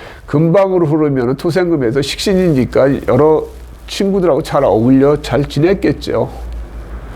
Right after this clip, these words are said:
그런데 이렇게 이제 경술대운으로 들어오면은 이제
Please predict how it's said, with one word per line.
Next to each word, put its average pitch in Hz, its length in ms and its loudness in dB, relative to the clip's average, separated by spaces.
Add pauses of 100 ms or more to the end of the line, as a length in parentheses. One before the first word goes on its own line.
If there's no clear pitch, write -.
(1500)
그런데 139 420 4
이렇게 127 320 0
이제 135 160 0
경술대운으로 143 1120 2 (420)
들어오면은 127 880 0
이제 117 260 2